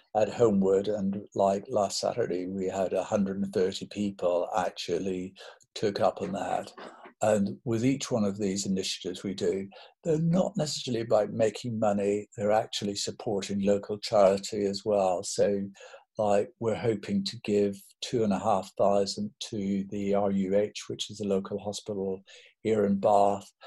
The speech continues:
And, uh, the, with what we're going to do with Sunday lunch,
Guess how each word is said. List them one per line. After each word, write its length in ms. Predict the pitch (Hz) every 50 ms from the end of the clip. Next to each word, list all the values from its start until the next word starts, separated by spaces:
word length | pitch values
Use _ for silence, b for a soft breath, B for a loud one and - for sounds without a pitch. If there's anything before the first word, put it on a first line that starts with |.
| B B B B B B B _
And, 500 | 107 104 101 101 101 98 98 104 104 98 - - - 104
uh, 320 | 104 101 98 98 98 98 101 - _
the, 540 | - 110 104 104 107 101 101 98 101 110 - _ _ _ 117
with 320 | 113 107 101 98 98 - - - - - -
what 240 | 135 117 113 104
we're 80 | 107 104
going 220 | 104 110 101 101
to 140 | 101 - 104
do 60 | 101
with 140 | 95 95 98
Sunday 480 | 98 - - - 113 101 98 98 104 101
lunch, 720 | 98 101 107 110 107 107 107 107 101 - - - - -